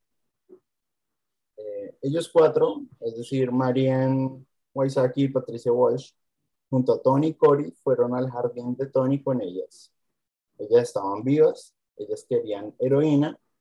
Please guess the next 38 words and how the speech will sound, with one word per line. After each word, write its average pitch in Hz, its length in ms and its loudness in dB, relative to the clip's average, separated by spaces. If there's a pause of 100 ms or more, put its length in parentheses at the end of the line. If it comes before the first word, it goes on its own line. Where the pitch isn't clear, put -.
(760)
De 127 140 -4
un 127 80 -2
momento 139 400 -2
a 139 80 4
otro, 139 300 -4
Cory 160 520 4 (120)
empieza 120 600 -8
a 127 220 0
apuñalar 98 840 -6
a 117 80 -12
una 120 380 -6
de 120 100 2
ellas. - 400 -8 (420)
Tony 120 320 0
ve 135 280 6
esto 185 460 -2 (280)
y 127 100 0
va 107 160 4
y 110 160 -2
le 127 120 6
mete 131 260 2
un 139 160 2
puño 139 340 4
a 139 100 -2
Cory 147 260 -2
porque 135 420 -10 (580)
Tony 117 360 2
es 120 80 -2
alguien 123 300 0
que 139 180 2
defiende 104 360 -4
a 107 60 0
las 117 100 0
mujeres. 117 580 -2 (680)
Y 117 60 -18
le 113 100 -8 (100)
dice, 117 380 -4 (280)
mm, 120 320 -18